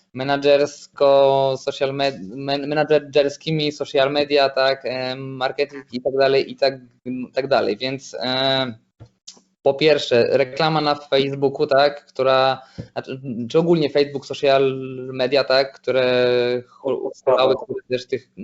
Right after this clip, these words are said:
Speaker 1: klientów, y, nam, nam zdobywały.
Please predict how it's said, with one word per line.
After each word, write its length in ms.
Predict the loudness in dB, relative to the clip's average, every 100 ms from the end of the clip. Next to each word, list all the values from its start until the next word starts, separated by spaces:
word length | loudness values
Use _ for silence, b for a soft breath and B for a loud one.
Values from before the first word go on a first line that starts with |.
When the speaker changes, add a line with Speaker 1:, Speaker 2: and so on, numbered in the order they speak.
| -18 -8
Speaker 1:
klientów, 480 | -4 -4 -4 -6 -6 -4
y, 500 | 0 2 0 -2 -4
nam, 280 | -4 -4 -8 b b b b b -20 _ _ _
nam 440 | -6 -4 -4 -4
zdobywały. 760 | -4 -2 0 2 4 4 4 0